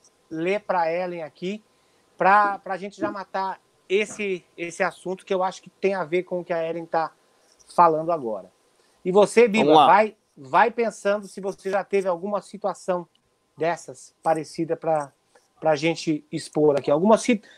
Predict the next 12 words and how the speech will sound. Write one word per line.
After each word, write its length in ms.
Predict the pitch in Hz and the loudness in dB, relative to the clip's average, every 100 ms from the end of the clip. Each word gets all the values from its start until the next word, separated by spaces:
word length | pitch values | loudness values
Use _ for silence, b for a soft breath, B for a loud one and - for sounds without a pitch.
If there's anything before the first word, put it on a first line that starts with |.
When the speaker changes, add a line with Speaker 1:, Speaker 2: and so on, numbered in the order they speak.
| b | b
Speaker 1:
situação 560 | 220 226 196 - 214 | 2 4 4 4 2
com 240 | 196 196 180 | 2 -4 0
patrocinador 840 | - 185 190 - 180 156 156 180 | 2 2 0 -4 -4 -2 0 -2
que 100 | 180 | -2
você 420 | 175 165 - 175 | -6 -6 -4 -2
acha 460 | 165 170 165 - 175 _ _ - - | 0 -2 -4 -10 -12 _ _ -20 -14
que 80 | |
você 280 | 151 156 - | -8 -6 -4
não 160 | 160 151 | -4 -2
tenha 180 | 165 156 | -4 -6
sido 220 | 151 143 | -8 -2
tratada 540 | 156 143 147 143 127 | -2 0 -2 -2 -6